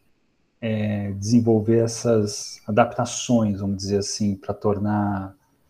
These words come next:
o modelo mais robusto, com perguntas formuladas de um jeito que vocês não tinham planejado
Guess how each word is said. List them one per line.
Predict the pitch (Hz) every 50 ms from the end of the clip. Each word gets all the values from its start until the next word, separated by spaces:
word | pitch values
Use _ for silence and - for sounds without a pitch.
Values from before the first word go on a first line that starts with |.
| _ _ _ _ _
o | 107
modelo | 107 110 107 98 107 110 107 107
mais | 104 110 113 117 120
robusto, | - - 117 107 101 107 110 113 117 117 117 - - - _ - 117 110 110 107 104 - _ _
com | - - 117 113 113 113 110 - - _
perguntas | - 123 107 110 117 117 113 117 127 113 104 - - - - - _ _ _ _ _
formuladas | - 131 120 123 120 113 110 110 110 120 127 127 120 123 123 113 110
de | - -
um | 120 113
jeito | 113 120 120 117 -
que | -
vocês | 110 113 110 - - 117 113 110 110 110 - - - - - _ _ _ _ _ _ _ _ _ _ _
não | - 110 117 120 117
tinham | 117 - - - 123 120 120 120 113 113 113 113 110 107 107 104 104 104 101 98 98 95 101 _ _ _ _ _ _ _ _ _ _ _ _ _ _ _ _
planejado | - 110 107 107 104 98 101 104 101 101 101 95 101 98 98 98 95 98 98 110 -